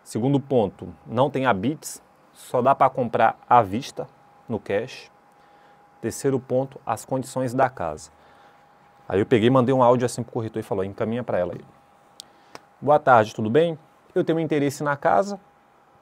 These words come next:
mas com esse valor não, não dá. Eu prefiro comprar um lote vazio do lado do que comprar a sua casa.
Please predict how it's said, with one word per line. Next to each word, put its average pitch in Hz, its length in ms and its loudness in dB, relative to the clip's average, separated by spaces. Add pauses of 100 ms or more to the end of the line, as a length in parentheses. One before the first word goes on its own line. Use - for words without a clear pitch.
(540)
mas 135 480 0 (300)
com - 100 -6
esse 135 180 -4
valor 127 260 2
não, 143 260 -4
não 143 180 -6
dá. 92 200 -2 (880)
Eu 120 100 0
prefiro 156 360 0
comprar 151 320 -2
um 147 80 0
lote 180 280 4
vazio 147 440 2
do 143 120 -2
lado 147 420 4 (280)
do 123 160 -4
que 139 360 -4 (140)
comprar 131 360 2
a 123 40 -2
sua 131 240 -2
casa. 92 440 -2